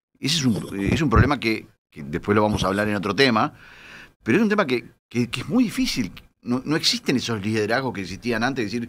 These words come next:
yo sé que si llamo a cuatro personas en los cuatro par-, en los cuatro partidos,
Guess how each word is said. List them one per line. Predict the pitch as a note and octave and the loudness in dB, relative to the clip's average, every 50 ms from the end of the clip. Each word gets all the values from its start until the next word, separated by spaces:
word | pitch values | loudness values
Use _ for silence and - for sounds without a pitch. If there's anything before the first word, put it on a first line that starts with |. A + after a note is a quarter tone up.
| - - - - - - | -12 -16 -20 -20 -18 -10
yo | - B2 C3 | -6 -4 -4
sé | A2+ D#3+ D3+ | -2 -2 -2
que | D3 B2+ | -2 -4
si | - A2+ | -2 -2
llamo | G#2 - C3+ C3+ C3+ C3+ A#2+ A2 A2 A#2 | 0 2 2 2 2 2 0 0 2 2
a | B2 B2+ A#2+ G#2+ - - - _ _ _ _ _ _ _ _ _ _ _ _ _ _ _ _ _ _ | 2 0 0 -2 -4 -10 -18 _ _ _ _ _ _ _ _ _ _ _ _ _ _ _ _ _ _
cuatro | A#2+ C3 C#3+ D#3 D#3 - B2+ F#2+ | 4 4 4 4 4 2 2 2
personas | A2+ G#2 G#2 - C3 B2+ A#2 G#2 G2 - G#2+ | 2 2 2 2 2 2 2 0 -2 -4 -4
en | F#2+ | -6
los | F#2 F2+ | -6 -8
cuatro | - - B2 A#2 - B2 G#2+ | 0 0 0 0 0 0 0
par-, | A#2 A2+ A#2+ | 0 0 0
en | G2 G#2+ | -2 -4
los | G#2+ G2+ | -4 0
cuatro | - B2 B2 C3+ D3 | 0 0 0 2 2
partidos, | D#3 C#3+ - C#3+ D#3+ F#3+ F3 | 0 0 0 -4 -4 -4 -6